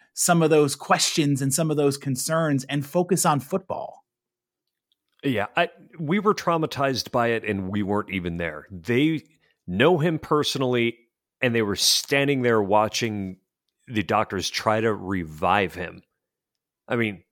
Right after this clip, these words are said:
Speaker 2: <laughs> think about the amount of trauma that people who just watched the game went through, and now multiply it. It's,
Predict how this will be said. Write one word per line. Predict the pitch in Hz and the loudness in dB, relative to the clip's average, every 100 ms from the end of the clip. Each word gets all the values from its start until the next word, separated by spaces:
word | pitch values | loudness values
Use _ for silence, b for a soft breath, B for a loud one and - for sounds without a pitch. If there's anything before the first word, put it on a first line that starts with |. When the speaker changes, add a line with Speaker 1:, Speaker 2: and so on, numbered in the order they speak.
| _ | _
Speaker 2:
<laughs> | 131 - - - _ _ - - - _ | -8 -8 -20 -20 _ _ -20 -18 -20 _
think | 220 254 | 0 2
about | 269 139 110 98 | 4 6 6 2
the | 131 | 2
amount | 127 139 | 2 0
of | 135 | 0
trauma | 120 107 120 | 2 2 2
that | 110 101 98 | 0 -2 -4
people | 110 135 | -6 -4
who | 127 | -6
just | 95 87 82 - | -6 -6 -6 -12
watched | 76 90 - | -16 -12 -10
the | - | -6
game | 107 180 | -4 -2
went | 156 92 | -2 -4
through, | - 92 120 - | -2 -4 -4 -4
and | - 147 | -2 0
now | 160 151 | 2 2
multiply | 131 196 - 95 95 80 | 2 2 0 -2 -2 -2
it. | 85 - b b b b _ _ _ _ _ | -4 -8 b b b b _ _ _ _ _
It's, | - 156 - - - | -2 -2 0 -2 -2